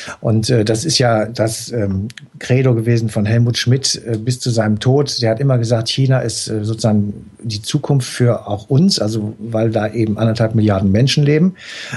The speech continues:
Und wenn die alle einen Eisschrank haben wollen, dann haben wir lange zu tun, die zu produzieren.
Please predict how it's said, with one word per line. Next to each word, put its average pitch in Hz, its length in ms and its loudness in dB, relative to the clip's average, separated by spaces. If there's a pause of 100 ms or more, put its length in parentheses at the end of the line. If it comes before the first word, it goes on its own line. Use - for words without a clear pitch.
Und 107 120 2
wenn 117 140 4
die 123 140 2
alle 113 160 0
einen 113 100 0
Eisschrank 131 420 2
haben 131 260 2
wollen, 123 180 2
dann 110 140 0
haben 120 120 -2
wir 117 80 -2
lange 123 240 0
zu 127 140 -8
tun, 123 220 -2
die 120 120 0
zu 120 140 -6
produzieren. 170 640 -2